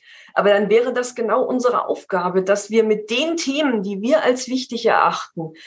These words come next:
in den Orten, an denen wir gesellschaftlich aktiv sind, kenntlich werden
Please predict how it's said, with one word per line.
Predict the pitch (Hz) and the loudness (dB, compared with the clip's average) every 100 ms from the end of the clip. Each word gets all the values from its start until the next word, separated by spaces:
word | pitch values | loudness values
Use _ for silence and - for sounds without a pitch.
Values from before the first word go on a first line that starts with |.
| - - | -20 -2
in | 226 190 | 0 0
den | - 262 330 330 320 - _ | 2 2 2 0 -4 -16 _
Orten, | 214 254 294 269 | 2 4 2 0
an | - 226 | 0 0
denen | 220 240 247 247 220 | 0 0 0 -2 2
wir | 226 226 226 - - | 4 6 4 2 0
gesellschaftlich | 208 208 220 - 311 285 - 247 240 | 2 4 2 0 -4 -4 -6 -8 -2
aktiv | - - - 262 294 - | -4 -4 -8 -8 -6 -6
sind, | 180 180 | -6 -6
kenntlich | - 233 277 330 185 - 135 | -4 -2 -2 -2 -6 -6 -4
werden | 139 98 95 127 | 0 0 0 -6